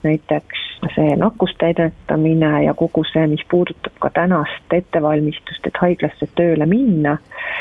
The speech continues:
infektsioonikontroll, et see kindlasti tuleb, äh, ma usun, et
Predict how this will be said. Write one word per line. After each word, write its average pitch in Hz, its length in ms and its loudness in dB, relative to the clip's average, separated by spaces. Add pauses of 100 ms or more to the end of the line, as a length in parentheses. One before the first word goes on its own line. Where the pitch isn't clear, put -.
(140)
infektsioonikontroll, 170 1500 0
et 151 200 -4
see 175 180 2
kindlasti - 680 0
tuleb, 156 340 0 (100)
äh, 151 260 0
ma 147 140 0
usun, 170 360 0
et - 80 -14